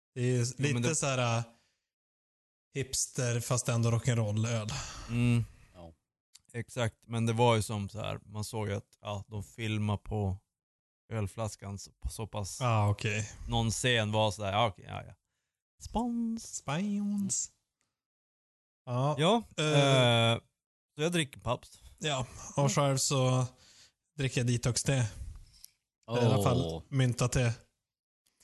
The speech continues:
Speaker 1: Så tyvärr, eh, jag hade ju gärna matcha din Pabst.
Speaker 2: Mm.
Speaker 1: Men, eh, ja, det är lite krassligt, eh, på den här sidan micken idag, så att jag kör te.
Speaker 3: Ja.
Speaker 2: Men starkt ändå.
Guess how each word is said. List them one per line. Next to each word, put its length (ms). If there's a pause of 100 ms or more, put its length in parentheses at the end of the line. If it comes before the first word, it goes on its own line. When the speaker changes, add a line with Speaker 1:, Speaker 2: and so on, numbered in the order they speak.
(160)
Speaker 1:
Så 180
tyvärr, 460 (220)
eh, 80
jag 220
hade 260
ju 440 (840)
gärna 280
matcha 460 (200)
din 160
Pabst. 580
Speaker 2:
Mm. 360 (420)
Speaker 1:
Men, 560
eh, 400
ja, 380
det 100
är 40
lite 220
krassligt, 680
eh, 220
på 140
den 80
här 80
sidan 300
micken 340
idag, 340
så 180
att 160
jag 300
kör 300
te. 220 (1400)
Speaker 3:
Ja. 80
Speaker 2:
Men 300
starkt 440
ändå. 400